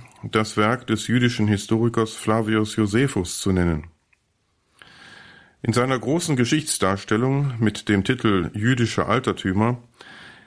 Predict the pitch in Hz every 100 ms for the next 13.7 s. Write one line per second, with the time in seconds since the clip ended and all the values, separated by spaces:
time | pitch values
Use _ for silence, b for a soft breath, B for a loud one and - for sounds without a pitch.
0 | B _ 120 110 135 160 - 151 120 120
1 | 113 107 127 143 139 131 139 127 - 107
2 | 113 110 92 92 104 87 113 135 117 98
3 | - 107 101 127 - - 107 95 98 -
4 | - 107 107 110 95 - 95 87 95 107
5 | 143 143 - B B B B B B B
6 | - 127 - 127 139 113 78 - - -
7 | - 98 107 107 98 117 131 98 - -
8 | 95 87 95 92 110 117 92 98 104 104
9 | 113 - 98 90 85 78 71 76 85 _
10 | _ _ _ _ _ B B B B B
11 | - 104 185 185 156 156 156 - 98 95
12 | 95 92 104 117 104 101 101 117 113 -
13 | 98 90 113 131 127 147